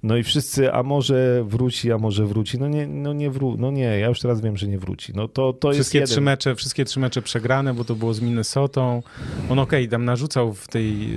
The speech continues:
Speaker 2: w meczu z Minnesotą dziewiętnaście punktów, ale tam on grał w tej czwartej kwarcie też tam pod koniec, kiedy to już było przesądzone. Z Chicago też, e, trzynaście punktów, teraz trzy punkty.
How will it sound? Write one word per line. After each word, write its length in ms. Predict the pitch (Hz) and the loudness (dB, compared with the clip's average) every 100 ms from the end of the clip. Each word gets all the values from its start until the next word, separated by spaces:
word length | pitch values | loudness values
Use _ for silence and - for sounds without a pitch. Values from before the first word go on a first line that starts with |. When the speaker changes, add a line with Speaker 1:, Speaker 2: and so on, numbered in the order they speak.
| 110 107 | -4 -4
Speaker 2:
w 60 | |
meczu 220 | 117 117 | -4 -2
z 60 | 107 | -2
Minnesotą 520 | 113 113 - 110 117 | 0 -2 -2 -4 -2
dziewiętnaście 440 | 110 110 113 - 113 | -2 -2 -2 -4 -4
punktów, 420 | 113 104 117 107 | -4 -4 -6 -4
ale 500 | 104 113 113 117 113 - | -2 0 0 0 -2 -4
tam 300 | 117 113 113 | -6 -4 -4
on 140 | 131 | -4
grał 160 | 131 135 | -2 -4
w 60 | - | -4
tej 100 | 135 | -6
czwartej 380 | - 139 147 | -2 -2 -2
kwarcie 360 | 139 165 147 117 | -2 -2 -2 -4
też 480 | - 98 95 - - | -4 -4 -6 -8 -6
tam 140 | 104 98 | -6 -4
pod 160 | 113 | -4
koniec, 300 | - 110 104 | -2 -2 -2
kiedy 200 | - 101 | -4 -6
to 80 | 101 | -4
już 120 | 101 | -4
było 280 | 101 107 101 - - - - | -2 -2 -2 -6 -20 -20 -14
przesądzone. 600 | - 110 120 110 113 113 110 | -6 -2 -2 0 0 0 -2
Z 80 | |
Chicago 720 | - 135 139 127 123 117 104 98 - 123 - | -4 -2 0 2 2 0 -4 -12 -16 -16 -4
też, 800 | 117 110 101 - - - - - | -2 0 -2 -8 -8 -10 -12 -14
e, 640 | - - - - - - - | -14 -14 -14 -14 -18 -20 -12
trzynaście 440 | - - 107 - | -8 -4 -4 -4
punktów, 280 | 104 120 110 113 | -4 -4 -4 -2
teraz 320 | 110 - - - - - - - | -4 -4 -10 -16 -20 -20 -20 -10
trzy 260 | - 127 | -4 -4
punkty. 500 | 113 120 110 143 143 | -2 -4 -2 0 0